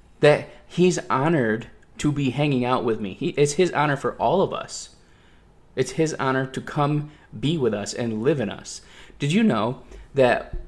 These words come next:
the reason that the church needs to be in unity, you know, this is just something that the Lord spoke to me earlier this morning, and I'm gonna probably do some research on it and come up with a teaching for you on this, but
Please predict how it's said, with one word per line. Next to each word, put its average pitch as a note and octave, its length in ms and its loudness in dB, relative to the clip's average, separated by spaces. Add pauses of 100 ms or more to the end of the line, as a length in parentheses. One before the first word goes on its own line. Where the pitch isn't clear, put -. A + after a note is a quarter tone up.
the B2+ 200 2
reason C#3+ 340 0
that C#3+ 140 -2
the - 60 -10
church - 320 -2
needs B2+ 200 -2
to A#2+ 40 -14
be A#2+ 140 -4
in A2 80 0
unity, A#2+ 300 0
you C#3 180 -4
know, D3 120 2
this D#3 160 0
is F3 120 -2
just D#3+ 160 -2
something A#2 320 -2
that G#2+ 360 -4
the A#2+ 80 -4
Lord A2+ 280 2
spoke A2 300 0
to A#2 80 -4
me G#2 340 -2 (680)
earlier C3+ 400 4
this G2+ 200 -4
morning, A2 360 0 (360)
and A#2+ 120 2
I'm A#2 100 2
gonna A#2 140 2
probably A#2+ 460 4
do A2 160 -4
some G#2 220 -4
research A2 360 -2
on G2+ 160 -4
it - 140 -8
and G#2+ 180 -4
come A2 200 0
up G2 120 -2
with G#2+ 140 0
a G2+ 60 -2
teaching G#2+ 340 -6
for G2+ 220 -2
you G#2 80 -2
on G2+ 160 -4
this, G#2+ 160 -6
but - 280 -2